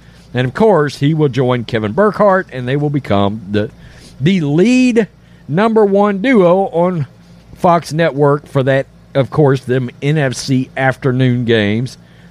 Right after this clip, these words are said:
that were famously Troy Aikman and Joe Buck before they left for what's left of the mothership. Yeah. Um, <laughs> the woke mothership. So, there you have it. It looks like,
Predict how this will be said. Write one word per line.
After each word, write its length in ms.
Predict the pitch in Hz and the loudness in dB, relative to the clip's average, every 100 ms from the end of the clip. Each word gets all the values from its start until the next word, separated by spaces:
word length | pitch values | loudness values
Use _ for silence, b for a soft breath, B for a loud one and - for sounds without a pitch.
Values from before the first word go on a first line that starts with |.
| B | B
that 140 | 127 123 | -2 0
were 100 | 120 | -2
famously 680 | - 123 117 113 110 110 | -2 -2 0 -2 -2 -2
Troy 320 | 120 117 107 104 | -2 0 2 4
Aikman 380 | 101 107 107 | 2 0 -4
and 120 | 98 90 | -4 -2
Joe 160 | 92 | -2
Buck 260 | 87 92 90 | 0 -2 -4
before 320 | 101 - 92 | -8 -4 0
they 160 | 95 92 | 0 0
left 480 | 101 110 95 - - B B B B B - | 2 0 0 -6 -20 B B B B B -6
for 500 | - 135 123 113 113 | 2 4 4 2 -4
what's 340 | - 107 117 - | -6 -2 -2 -4
left 460 | 101 151 117 - | -2 0 0 -4
of 100 | 110 | -4
the 100 | 107 | -2
mothership. 600 | 131 160 117 87 90 80 - - B B - - 85 | 0 0 0 -2 -4 -6 -8 -20 B B -20 -14 -4
Yeah. 300 | 101 85 - - - B B B B | -2 -2 -6 -14 -20 B B B B
Um, 440 | 139 135 123 117 98 | -2 2 0 -2 -8
<laughs> 60 | - | -8
the 200 | 135 104 | -2 -2
woke 440 | 82 123 135 - | 0 -2 -2 -8
mothership. 640 | 101 143 110 76 - 85 62 - B B B B B | -4 -2 -2 -4 -6 -6 -8 -16 B B B B B
So, 440 | - 269 220 135 107 _ - - - - - - | 0 4 4 0 -8 _ -20 -20 -20 -20 -20 -16
there 300 | 73 110 208 | -2 0 2
you 180 | 254 190 | 2 2
have 260 | 196 185 | 2 2
it. 120 | 156 - | 0 -2
It 240 | 156 160 | -4 -4
looks 540 | 151 156 214 330 - 156 | 0 4 4 2 0 0
like, 480 | 143 131 120 151 | 2 4 2 -2